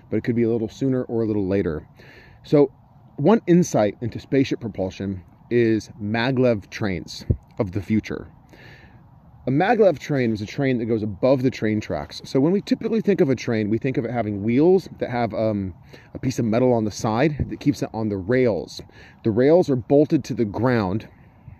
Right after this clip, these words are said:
with railroad ties, and then the train rolls across the tracks. A maglev train, um, goes over the tracks and it doesn't touch them,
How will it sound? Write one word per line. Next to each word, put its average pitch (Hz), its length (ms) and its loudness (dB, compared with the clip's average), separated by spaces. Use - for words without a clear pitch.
with 110 140 0
railroad 120 420 4
ties, 92 340 -6
and 131 180 0
then 127 200 0
the 113 80 -4
train 127 800 -2
rolls 127 320 2
across 110 320 -2
the 98 80 -8
tracks. - 500 -2
A 107 60 -2
maglev 131 640 2
train, 92 460 -6
um, 95 480 -2
goes 139 280 6
over 131 600 8
the 110 100 2
tracks - 640 -2
and 120 100 -2
it - 20 -4
doesn't 107 280 -4
touch - 300 0
them, 104 200 0